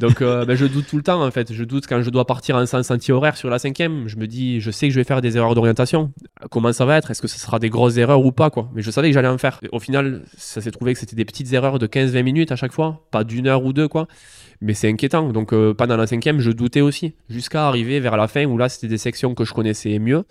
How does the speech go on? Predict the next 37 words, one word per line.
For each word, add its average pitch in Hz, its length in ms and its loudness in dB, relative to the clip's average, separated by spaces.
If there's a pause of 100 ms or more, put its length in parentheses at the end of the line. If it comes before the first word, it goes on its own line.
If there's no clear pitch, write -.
(400)
Et - 100 -6
là, 123 180 2
je 117 100 -4
me 110 60 0
suis 117 180 -8
dit, 131 60 -4
il 147 60 -4
y 117 60 0
a 101 60 0
plus - 160 -12
trop 131 200 -4
de 131 80 -4
gros, 120 300 -2
de 113 240 -8
gros 117 260 2
doutes, 143 240 0
hein, 220 120 0 (340)
mais 135 260 4
reste 139 240 2
concentré 139 520 -2
sur 139 180 -8
ton 120 140 -4
objectif 117 420 -4
et 127 40 -6
ne 110 100 0
te 104 100 -8
trompe 123 320 -2
pas 151 240 2
au 113 100 2
dernier 123 300 2
virage, 135 380 0
comme 110 180 -8
c'est 107 160 -10
arrivé 113 340 -6
à, 107 140 -6
à 104 180 -12
Gary. 127 320 -6